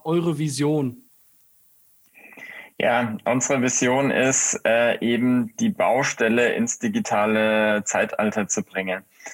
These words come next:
Speaker 2: Wenn man eben sich die Bauindustrie anschaut, ist die Bauindustrie eine der wichtigsten Säulen in Deutschland,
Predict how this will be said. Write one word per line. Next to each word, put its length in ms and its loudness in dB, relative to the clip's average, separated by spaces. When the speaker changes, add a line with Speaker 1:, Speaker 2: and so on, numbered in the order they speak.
Speaker 2:
Wenn 140 0
man 200 0
eben 640 2
sich 220 -2
die 100 0
Bauindustrie 560 0
anschaut, 640 0
ist 520 -6
die 60 -2
Bauindustrie 840 -2
eine 260 2
der 140 0
wichtigsten 460 -4
Säulen 300 0
in 100 0
Deutschland, 580 -2